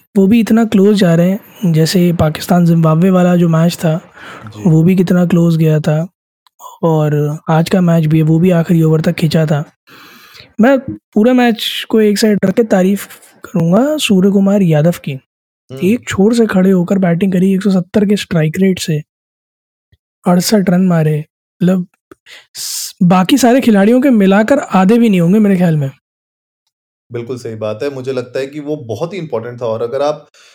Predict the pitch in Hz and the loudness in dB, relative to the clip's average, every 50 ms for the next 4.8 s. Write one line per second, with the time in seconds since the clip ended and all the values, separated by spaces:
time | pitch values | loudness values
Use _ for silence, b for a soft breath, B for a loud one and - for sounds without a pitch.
0 | b _ - 123 135 165 185 202 202 190 175 147 139 156 156 156 156 143 143 165 | b _ -12 -10 -10 -8 -4 -4 -4 -4 -4 -6 -6 -6 -6 -8 -10 -10 -8 -10
1 | 170 156 139 143 165 165 147 147 147 - 156 160 165 165 151 135 135 139 143 147 | -10 -10 -8 -8 -8 -8 -8 -10 -10 -8 -8 -8 -8 -8 -10 -10 -10 -10 -10 -10
2 | 151 165 165 165 165 160 - _ _ - 117 120 131 131 143 143 139 156 165 160 | -10 -10 -10 -10 -12 -12 -16 _ _ -10 -10 -10 -10 -12 -12 -12 -10 -10 -12 -12
3 | 160 - 165 165 170 151 139 139 135 - 139 139 143 139 131 127 123 139 147 147 | -14 -16 -18 -14 -12 -10 -10 -10 -10 -6 -4 -4 -4 -4 -6 -10 -10 -10 -10 -10
4 | 131 117 117 131 127 - - - 110 104 98 95 95 117 170 | -12 -12 -12 -14 -16 -16 -16 -12 -10 -10 -10 -10 -12 -14 -16